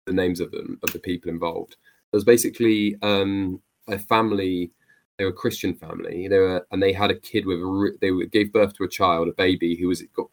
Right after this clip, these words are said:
was born with this horrific condition, and they basically, the condition was never gonna get better, and the child was in a lot of pain and had a lot of medical equipment to keep it alive. But in Sp-, this was based in the U K.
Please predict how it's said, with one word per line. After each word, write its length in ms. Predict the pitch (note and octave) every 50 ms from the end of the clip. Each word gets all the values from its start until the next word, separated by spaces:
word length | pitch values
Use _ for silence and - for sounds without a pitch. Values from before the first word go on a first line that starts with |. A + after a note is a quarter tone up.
| _ _
was 100 | G2 F#2
born 200 | - G#2 G2 F#2+
with 80 | F2 E2
this 100 | - -
horrific 400 | - F#2 G2+ G#2+ G#2 - - -
condition, 680 | - F#2+ F2 F#2 F2 - - D2+ E2 E2+ F#2+ A#2 C3 - _ _ _ _ _ _ _ _ _ _ _ -
and 80 | G2 G2+
they 80 | G2+
basically, 540 | G2 A2 A2 A2 - - - - G2 F#2 F#2
the 140 | E2+ F#2+ -
condition 360 | - A2 G2+ A#2+ - - A2+
was 120 | G#2 G2
never 220 | G#2 G#2+ G#2+ G2+ G2+
gonna 420 | G#2+ G2+ G2+ G2 F#2+ F#2 F2+ - - _ _ _ _ _ _ _ _ _ -
get 140 | E2+ -
better, 540 | - F#2+ - - - - - - F2+ G#2 - _ _ _ _ _ _ _ _ _ _ _
and 500 | G#2 G2+ G2 G2 G2 G2 F#2+ F#2+ F2+ - - _ _ _ _ _ _ _ _ -
the 80 | G2 G2+
child 300 | G2+ - A2+ A2+ A2 A2
was 80 | G#2
in 80 | G#2 G2+
a 40 | G2
lot 160 | G#2+ G#2 G2
of 80 | F2
pain 360 | - - G#2 G2 F2+ E2+ E2+ E2
and 80 | F2+ E2
had 140 | E2+ F2+ F#2
a 40 | F2+
lot 260 | F#2 G2 G2+ F2+ -
of 100 | - -
medical 280 | F#2+ E2 - - -
equipment 340 | - - - - F2 F2 E2
to 80 | - -
keep 180 | - F2 -
it 60 | - F2
alive. 560 | F2 F2 F2 E2 - - F#2 G#2+ A2+ - - _ _ _ _ _ _ _ _ _ _ _ _ -
But 80 | A2
in 120 | A2 G#2+ G2+
Sp-, 380 | G2+ - - - - - - G#2
this 140 | A2 G#2+
was 100 | A2+ G#2+
based 200 | G#2+ G#2+ G2 G2+
in 40 | G2+
the 60 | F#2+
U 80 | F#2+ F#2
K. 220 | - G#2 F2+ E2